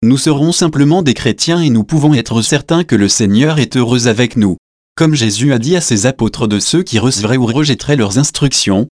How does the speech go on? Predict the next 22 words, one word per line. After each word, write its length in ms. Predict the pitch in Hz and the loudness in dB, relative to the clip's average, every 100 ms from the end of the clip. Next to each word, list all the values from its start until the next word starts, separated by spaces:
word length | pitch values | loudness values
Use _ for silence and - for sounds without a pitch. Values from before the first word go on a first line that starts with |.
| _ - | _ -6
Celui 380 | - 117 143 | 0 0 0
qui 100 | - 127 | 0 0
vous 240 | 110 104 | 0 0
écoute 280 | 131 185 - | 0 -2 0
m'écoute, 600 | 127 151 104 127 - - _ - | -2 0 2 2 0 -10 _ -2
et 80 | |
celui 380 | 113 117 104 139 | 0 0 0 0
qui 120 | 151 | 0
vous 160 | 123 120 | 0 0
rejette 400 | 113 147 175 - | 0 0 -2 0
me 140 | 117 | 0
rejette, 600 | 107 110 101 92 104 - - _ | 2 0 0 0 -2 -8 -20 _
et 80 | 123 | -2
celui 360 | 113 123 107 151 | 0 0 0 0
qui 140 | - | 0
me 140 | 98 98 | 2 2
rejette 380 | 143 135 151 | 0 0 -2
rejette 440 | 120 113 95 127 147 | 0 0 0 -2 -2
celui 360 | - 110 120 | -2 0 0
qui 120 | 151 101 | 0 2
m'a 140 | 110 | 2
envoyé. » 540 | 156 139 123 101 82 | 2 0 0 0 -2